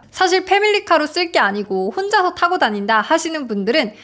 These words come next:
뒷좌석 열선 같은 건 돈을 주고 추가해야 된다면 안 하고 싶을 수도 있는데요. 핸들 열선이 이 옵션에 같이 묶여 있더라고요. 그래서 어쩔 수 없이 선택해야 되는 게 아쉽습니다.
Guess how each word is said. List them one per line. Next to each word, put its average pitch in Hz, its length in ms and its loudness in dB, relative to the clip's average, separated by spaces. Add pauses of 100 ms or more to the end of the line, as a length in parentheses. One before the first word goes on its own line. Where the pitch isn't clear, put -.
(220)
뒷좌석 349 580 2
열선 214 380 -2
같은 320 340 -2
건 277 320 0
돈을 359 380 0
주고 330 220 -4
추가해야 311 520 2
된다면 233 600 2
안 214 200 0
하고 349 160 2
싶을 277 300 -6
수도 - 180 -4
있는데요. 190 680 -2
핸들 403 380 0
열선이 208 560 0
이 208 180 -4
옵션에 214 400 -2
같이 - 320 -12
묶여 190 300 0
있더라고요. 190 960 0
그래서 285 280 4
어쩔 208 360 0
수 370 120 0
없이 269 220 -2
선택해야 349 520 0
되는 233 280 0
게 277 100 2
아쉽습니다. 208 840 -4